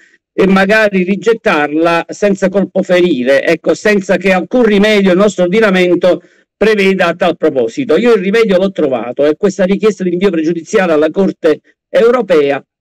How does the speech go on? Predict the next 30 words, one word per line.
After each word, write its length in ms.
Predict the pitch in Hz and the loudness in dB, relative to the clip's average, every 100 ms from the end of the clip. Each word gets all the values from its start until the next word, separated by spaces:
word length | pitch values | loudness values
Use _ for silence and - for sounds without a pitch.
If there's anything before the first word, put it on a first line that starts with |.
| _ _ | _ _
e 180 | 214 190 | -2 0
devo 360 | 180 240 196 185 | 0 0 0 -4
dire, 440 | 160 165 175 170 | -2 0 0 0
ehm, 880 | 160 156 151 143 139 131 127 123 117 - | 0 0 0 0 -2 -6 -8 -10 -14 -2
onore 480 | 202 240 269 220 | 0 4 2 2
ai 160 | 180 180 | 0 -2
giudici 500 | 208 240 196 - 185 | -2 -2 -2 -4 -4
che 180 | 180 208 | 0 0
hanno 500 | 226 220 202 185 175 | 0 0 0 0 0
riconosciuto, 760 | 185 196 196 - 233 247 185 | -2 -2 -2 -4 -4 -4 -2
dopo 300 | 151 156 156 | -2 0 0
aver 560 | 170 226 233 180 156 147 | 2 2 0 0 -2 -2
rigettato 720 | 156 156 175 175 233 214 151 | -2 -4 -6 -4 -2 0 0
l'istanza 580 | 143 151 - 220 214 180 | -2 -4 -2 -2 -2 -2
di 80 | 160 | -2
sospensione, 920 | 190 190 247 226 214 208 202 202 190 _ _ _ _ - | -2 -2 -2 -2 0 2 2 0 -6 _ _ _ _ -2
la 260 | 180 208 | 0 0
fondatezza 800 | 196 226 240 220 208 208 - 214 | -2 -2 0 0 0 -2 -2 -2
della 260 | 185 160 156 | 0 0 2
tesi. 460 | 233 185 - 127 | 2 0 -2 -6
Infatti 360 | 135 214 196 175 | -4 -2 -2 -2
nel 100 | 180 | -2
provvedimento 680 | 185 180 202 233 202 190 185 | -2 -2 0 2 2 0 0
i 80 | 160 | 0
giudici 420 | 214 175 165 185 | -2 -2 -2 -2
danno 380 | 175 196 196 208 | -2 0 2 2
atto 260 | 214 202 | 0 -2
della 260 | 185 180 175 240 | -2 2 2 2
opportunità 920 | 190 - 202 190 196 196 226 175 123 | 0 -4 -4 -2 -2 0 0 -2 -4
di 420 | 127 147 214 175 | -8 -2 -2 -2